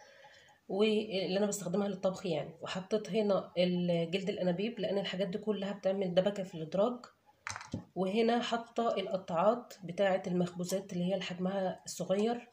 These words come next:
بالشكل ده كده أهو، أخدت كمية كبيرة معايا. وهنا حاطة المناقيش بتاعة الكحك، كل سنة وانتم طيبين وعيد سعيد عليكم إن شاء الله. وهنا حاطة كمان حاجة مستلزمات الحلويات كلها زي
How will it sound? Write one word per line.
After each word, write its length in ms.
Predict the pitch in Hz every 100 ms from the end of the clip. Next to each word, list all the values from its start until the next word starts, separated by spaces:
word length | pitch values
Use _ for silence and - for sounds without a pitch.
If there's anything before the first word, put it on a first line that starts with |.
| -
بالشكل 360 | 170 190 180
ده 120 | 180 185
كده 340 | 190 240 269 - _ _ _ _ -
أهو، 340 | 160 208 240 - - -
أخدت 260 | 180 185 180
كمية 340 | 180 185 196
كبيرة 320 | 180 190 214
معايا. 480 | 180 175 214 269 285 - _ _ _ - - - _ - - - _
وهنا 400 | 190 196 220 233
حاطة 440 | 220 214 - 233 -
المناقيش 760 | 190 185 190 208 240 - -
بتاعة 220 | 180 208 208
الكحك، 480 | - 226 247 - -
كل 160 | - 190
سنة 220 | 180 202
وانتم 180 | 202 202
طيبين 600 | 180 175 175 226 247 - - - - - _ _ - - - _ _ _ 151
وعيد 540 | 185 202 190 180 220 180
سعيد 280 | 185 220 202
عليكم 340 | 185 208 202
إن 40 |
شاء 200 | 185 202
الله. 240 | 185 190 240
وهنا 380 | 240 220 240 240
حاطة 540 | 269 247 - 254 262 - - _
كمان 680 | - 202 226 240 233 214 202
حاجة 300 | 180 214 220 214
مستلزمات 540 | 196 196 180 196 214
الحلويات 460 | 196 208 185 214 226
كلها 460 | 202 190 220 226
زي 640 | 202 190 220 220 202 190